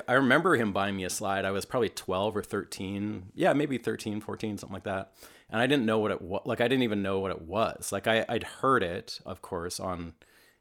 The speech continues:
you know, Stones albums and stuff, but I didn't know, I didn't have a clue how you used it even.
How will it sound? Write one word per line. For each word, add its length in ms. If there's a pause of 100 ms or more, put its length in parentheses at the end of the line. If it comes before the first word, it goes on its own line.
you 120
know, 160
Stones 520
albums 480
and 100
stuff, 400
but 100
I 80
didn't 320
know, 460 (360)
I 40
didn't 140
have 100
a 60
clue 340
how 120
you 260
used 380
it 100
even. 320